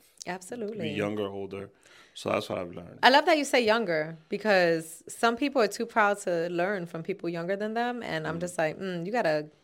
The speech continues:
Speaker 1: get it together."
Speaker 2: I learn every day from my two-year-old son.
Speaker 1: Mm-hmm. What did he teach you today?
Speaker 2: Dad, Dad, I love you.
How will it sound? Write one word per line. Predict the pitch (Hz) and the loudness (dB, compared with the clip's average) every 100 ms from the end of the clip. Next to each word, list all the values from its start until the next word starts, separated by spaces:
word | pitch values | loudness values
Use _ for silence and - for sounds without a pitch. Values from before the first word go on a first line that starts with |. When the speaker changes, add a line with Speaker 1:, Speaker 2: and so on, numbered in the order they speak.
| - | -10
Speaker 1:
get | 185 175 | -6 -6
it | |
together." | 170 170 165 - 175 - _ - | -4 -2 -2 -4 -12 -18 _ -2
Speaker 2:
I | 113 | 0
learn | 113 120 117 | 2 2 2
every | 113 113 | -2 -4
day | 101 110 101 | -2 -2 -2
from | - 95 95 | -6 -12 -8
my | 92 85 _ _ | -8 -10 _ _
two-year-old | - 107 98 92 95 | -18 -12 -10 -10 -10
son. | - - - _ _ _ _ _ 277 | -12 -14 -18 _ _ _ _ _ -18
Speaker 1:
Mm-hmm. | 294 269 294 320 _ _ _ | -18 -18 -20 -20 _ _ _
What | - 294 | -8 -4
did | 285 | -4
he | 285 | -4
teach | - 294 - | -4 -6 -6
you | 294 | -4
today? | - - - - - _ _ _ _ _ _ _ _ _ _ _ _ _ _ _ | -2 -2 -2 -8 -14 _ _ _ _ _ _ _ _ _ _ _ _ _ _ _
Speaker 2:
Dad, | 101 95 92 | 0 0 2
Dad, | 95 95 | 0 0
I | |
love | 95 95 92 | -2 -6 -8
you. | 95 | -12